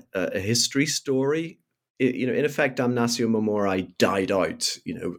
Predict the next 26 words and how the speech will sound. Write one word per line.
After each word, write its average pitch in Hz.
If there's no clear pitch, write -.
I 92
think 92
roughly 90
by 87
about 85
the 92
fourth 90
century. 92
We 87
don't, 90
we 95
don't 92
have 92
any 90
more, 87
um, 85
accounts -
of 73
it. -
But 196
obviously, 254
it 156
persists -
under 120
new 117
names, 127